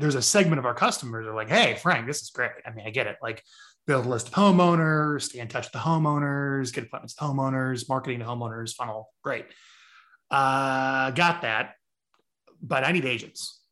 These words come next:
and I need to grow my team. I need to grow my brokerage, or maybe I wanna sell some coaching on the back end, or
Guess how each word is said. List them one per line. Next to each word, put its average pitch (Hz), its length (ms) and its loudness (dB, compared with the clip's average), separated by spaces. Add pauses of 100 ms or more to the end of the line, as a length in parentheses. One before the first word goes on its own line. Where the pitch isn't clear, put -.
(420)
and 131 100 -2
I 139 120 0
need 135 300 -4
to 127 260 -6
grow 131 180 -2
my 120 140 -6
team. 123 340 -2
I 110 60 -6
need 123 100 -6
to 127 60 -6
grow 131 160 -6
my 127 120 -4
brokerage, 131 640 0
or 120 60 -2
maybe 139 180 -2
I 151 40 0
wanna 143 180 0
sell 143 180 -2
some 135 200 -6
coaching 151 380 -4
on 117 100 -4
the 104 60 -8
back 107 260 -6
end, 104 340 -10
or 104 200 -6